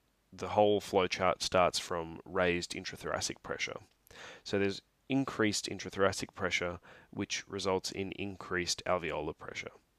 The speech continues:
In the early phase of inspiration with P P V, there's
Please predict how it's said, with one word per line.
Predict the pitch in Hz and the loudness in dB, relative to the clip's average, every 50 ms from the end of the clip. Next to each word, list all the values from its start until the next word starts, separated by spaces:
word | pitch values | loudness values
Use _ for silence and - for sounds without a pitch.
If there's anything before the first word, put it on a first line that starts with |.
| _ - - - - - - _ - | _ -20 -20 -20 -20 -20 -20 _ -4
In | 120 117 | 0 0
the | 113 113 - - | 0 0 0 4
early | 127 135 143 151 147 135 | 6 8 8 8 8 6
phase | - - 107 95 92 95 90 | 6 6 6 6 6 6 2
of | 90 - | -2 -6
inspiration | 76 98 95 - - 90 87 90 92 - - 95 92 | -6 -6 -6 -4 0 2 2 2 2 0 -4 -4 -6
with | 90 90 - | -8 -8 -8
P | - 95 80 | -6 -6 -6
P | - 90 90 | -4 -6 -8
V, | 82 - 85 82 87 85 - - | -4 -2 -2 -2 -2 -2 -4 -2
there's | - 92 92 - | 0 0 0 0